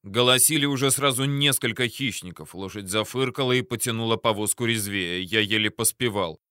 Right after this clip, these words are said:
Ноги вязли в снегу, а винтовка била по спине.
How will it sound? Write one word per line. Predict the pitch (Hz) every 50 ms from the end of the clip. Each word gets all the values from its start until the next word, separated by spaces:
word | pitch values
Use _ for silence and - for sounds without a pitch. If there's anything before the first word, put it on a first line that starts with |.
| _ _ _ _ _ _
Ноги | - 95 110 131 143 151 151 143 135 147
вязли | 127 131 139 135 135 123 127 139 131 113
в |
снегу, | - - 131 135 131 110 95 98 90 87
а | 87
винтовка | 87 95 104 104 98 - 131 127 120 - - 135 123
била | 113 95 107 113 110 107 104
по | - - 113
спине. | - - - - 117 107 101 95 82 73